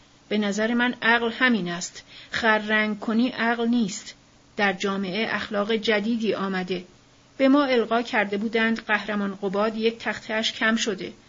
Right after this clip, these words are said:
خب پذیرفتیم، گفتیم به درک. پیری هزار عیب دارد. از کجا معلوم این انگ را فردا به شوکت نچسبانند؟ پس همه دیوانه‌اند جز حدادیان بادمجان دور قابچین؟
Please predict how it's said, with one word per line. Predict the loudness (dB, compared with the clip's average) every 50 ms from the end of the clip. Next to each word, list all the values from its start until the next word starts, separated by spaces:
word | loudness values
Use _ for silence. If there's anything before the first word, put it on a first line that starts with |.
| _ _ _ _ -4
خب | 2 2 2 2 2
پذیرفتیم، | -2 -4 -2 -2 -2 -2 -2 -2 -2 -4 -4 -2 -2 0 0 -2 -4 0 4
گفتیم | 4 4 4 4 -2 0 0 2
به | 2 2 0
درک. | 2 0 0 2 2 0 -2 -2 -4 -6 -8 -8 -8 -20 -20 -20 _ _ -20 _ _ _
پیری | -2 2 2 4 4 4 2 2
هزار | 2 2 0 2 2 0 0 0
عیب | 0 0 0 0 0 -2
دارد. | -4 -4 -4 -4 -4 -6 -10 -12 -14 -20 _ _ -20 -20 -20 _ _ -6
از | -6 -4 -4
کجا | -4 -4 -2 0 0 0
معلوم | 2 2 2 2 0 0 -2
این | 0 -2 -2 -2 -2
انگ | 0 0 0 0 0 -2
را | -2 -2
فردا | -2 0 0 0 2 0 -2 -2
به | -2 -2
شوکت | -2 -2 -2 -2 -4 -4 -4 -4 -4
نچسبانند؟ | -4 -6 -4 -4 -4 -6 -6 -6 -8 -6 -6 -6 -8 -8 -10 -10 -12 -14 -20 -20 -20 -20 _ -4
پس | -2 -2 -2 -2
همه | -2 -2 -2 -2 -2
دیوانه‌اند | 0 0 0 0 2 2 2 2 2 2 2 2 0 0 -2 -8 -18 -20 -20 -6 0
جز | 2 2 2 2
حدادیان | 0 0 0 0 0 0 -2 -2 -2 -2 -2 0 2 2
بادمجان | 2 2 0 0 0 0 0 0 0 0 0
دور | 2 0 0 0 0
قابچین؟ | -2 0 -2 -2 -2 -2 -2 -2 0 0 0 0 -2